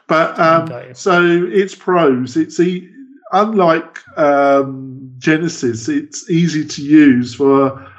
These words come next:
Speaker 1: uh, if you're not an experienced developer. There's, there's still, there's still quite a, a learning curve if you've never done any kind of web development of any kind.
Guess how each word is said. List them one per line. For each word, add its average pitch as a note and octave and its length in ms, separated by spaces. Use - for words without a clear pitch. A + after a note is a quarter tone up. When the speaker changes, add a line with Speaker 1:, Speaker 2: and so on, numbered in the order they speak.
Speaker 1:
uh, C3+ 520
if C3+ 180
you're D3 120
not D#3 280
an D3 60
experienced D#3 720
developer. E3 580
There's, E3 420
there's E3+ 240
still, G3+ 420
there's F3+ 160
still A3+ 260
quite D#3+ 440
a, C3 460
a A#2 100
learning C3 640
curve A2+ 460
if A#2 200
you've A#2+ 320
never C3+ 300
done B2+ 360
any B2 420
kind A#2 180
of A2 140
web A#2+ 280
development A#2+ 720
of C#3 140
any B2 240
kind. D3+ 520